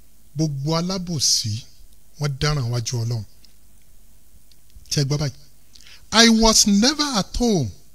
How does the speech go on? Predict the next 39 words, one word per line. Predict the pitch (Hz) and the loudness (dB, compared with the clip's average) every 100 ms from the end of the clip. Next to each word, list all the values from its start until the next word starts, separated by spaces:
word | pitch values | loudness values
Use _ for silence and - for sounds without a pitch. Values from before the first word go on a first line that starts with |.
| - - - - - - - - | -20 -20 -20 -20 -20 -20 -16 0
that | 131 214 | 8 8
very | 175 175 165 | 8 0 0
day." | 143 131 90 - | 0 -2 -4 -6
Ṣé | - 226 214 | -2 2 4
ẹ | |
lè | 196 | 4
wá? | 196 214 214 - - - - | 4 2 0 -8 -18 -20 -8
Ó | 196 | -2
lóun | 208 | 0
ò | 139 | 0
lè | 120 | 0
wá | 117 | 0
sí | 139 160 | 0 0
Ìlọrin. | 135 123 127 | -2 -4 -4
Ṣé | - 208 | 0 2
ẹ | |
lè | 185 175 | 2 4
sùn? | - 135 104 - | 4 2 -2 -6
Ó | |
lóun | 202 185 | -4 -2
ò | 127 | -2
lè | 113 | 0
sùn. | - 104 - - - - - - - - - - - - - | 0 -2 -8 -18 -20 -20 -20 -20 -20 -20 -20 -20 -20 -14 -8
Ẹ | 190 | -4
dẹ̀ | 160 | -2
fún | 151 | 0
mi | 156 | 0
nọ́mbà. | 165 156 139 | 0 -2 0
Mo | 180 233 | 4 6
mọ̀ọ́mọ̀ | 208 247 240 | 6 6 4
mute | 202 220 - 180 | 4 4 2 2
nọ́mbà | 196 196 165 143 | 2 2 2 2
yẹn | 143 147 - - - | 0 -2 -12 -20 -6
because | 135 156 156 | -2 0 0
I | 147 | 0
don't | 147 175 220 208 | 2 2 2 2
want | 196 185 - | 0 0 -2
to | 147 | -2
display | 123 127 - - 160 165 | -2 2 2 2 0 2